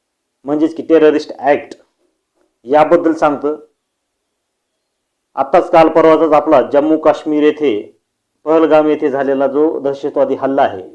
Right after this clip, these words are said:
त्याला एनआयए सारख्या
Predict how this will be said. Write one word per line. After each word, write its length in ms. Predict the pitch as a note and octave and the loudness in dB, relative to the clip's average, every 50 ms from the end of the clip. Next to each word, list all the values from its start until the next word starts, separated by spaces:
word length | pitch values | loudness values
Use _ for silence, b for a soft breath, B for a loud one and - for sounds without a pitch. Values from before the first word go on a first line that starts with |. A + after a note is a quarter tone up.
| - _ _ _ _ _ _ _ _ _ _ _ _ _ _ _ _ _ _ _ _ _ _ _ _ _ _ _ _ - | -20 _ _ _ _ _ _ _ _ _ _ _ _ _ _ _ _ _ _ _ _ _ _ _ _ _ _ _ _ -4
त्याला 180 | D3 D3+ D#3 | 0 2 4
एनआयए 460 | C#3+ C#3 D3 D3+ D#3 D#3+ D#3+ D#3+ D#3+ D3+ | 4 4 4 4 4 4 4 4 2 2
सारख्या 600 | - D#3+ D3 C#3 C#3 D#3+ D3 A#2+ A2+ B2+ - | 2 0 -2 -2 0 0 0 2 0 0 -2